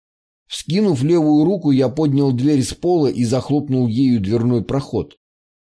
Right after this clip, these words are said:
С той стороны послышался глухой «ух» и звук падающего тела.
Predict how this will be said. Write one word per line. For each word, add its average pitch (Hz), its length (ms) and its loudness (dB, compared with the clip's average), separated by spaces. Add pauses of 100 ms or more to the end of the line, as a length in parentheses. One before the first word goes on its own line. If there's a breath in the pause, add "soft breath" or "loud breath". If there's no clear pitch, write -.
(200)
С - 120 -20
той 220 160 0
стороны 185 420 0
послышался 165 600 -2
глухой 143 540 0 (140)
«ух» - 440 -2 (420)
и 147 160 0
звук 127 360 0
падающего 107 680 -2
тела. 80 400 -8